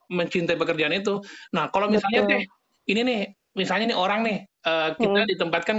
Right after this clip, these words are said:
Speaker 1: kepada posisi di mana kita harus memilih antara bekerja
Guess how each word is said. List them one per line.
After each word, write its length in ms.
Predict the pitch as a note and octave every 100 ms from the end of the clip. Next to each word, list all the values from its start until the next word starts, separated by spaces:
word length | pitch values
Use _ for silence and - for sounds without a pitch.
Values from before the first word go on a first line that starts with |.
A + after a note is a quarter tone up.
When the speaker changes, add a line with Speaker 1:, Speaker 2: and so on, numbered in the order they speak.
| G3
Speaker 1:
kepada 280 | F3 E3+ D#3
posisi 300 | E3 E3+ G3+ G3
di 60 | E3
mana 460 | E3 F#3+ G#3+ G3+ - - - _
kita 260 | F3 G3+ G#3
harus 80 | G#3 F#3
memilih 260 | F#3 G3 F#3
antara 440 | E3 D#3 D3+ D3+ D3+
bekerja 640 | D3+ D3+ E3 F#3 F#3+